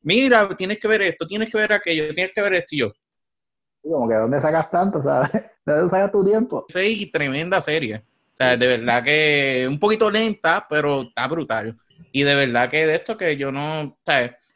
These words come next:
Speaker 1: no sé, o sea, está, como quiera yo voy a seguir teniéndolo, porque pues,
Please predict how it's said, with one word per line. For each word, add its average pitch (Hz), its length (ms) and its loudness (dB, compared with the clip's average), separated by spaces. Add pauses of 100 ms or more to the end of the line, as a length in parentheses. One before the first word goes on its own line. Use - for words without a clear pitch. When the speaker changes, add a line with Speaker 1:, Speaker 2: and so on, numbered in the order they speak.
(100)
Speaker 1:
no 156 160 2
sé, 107 300 -6
o - 40 -20
sea, 120 260 4
está, 143 560 2
como 170 180 -6
quiera 208 180 4
yo 220 120 8
voy 226 100 8
a 220 60 2
seguir 220 240 -2
teniéndolo, 170 500 -2
porque 131 260 -4
pues, 185 240 0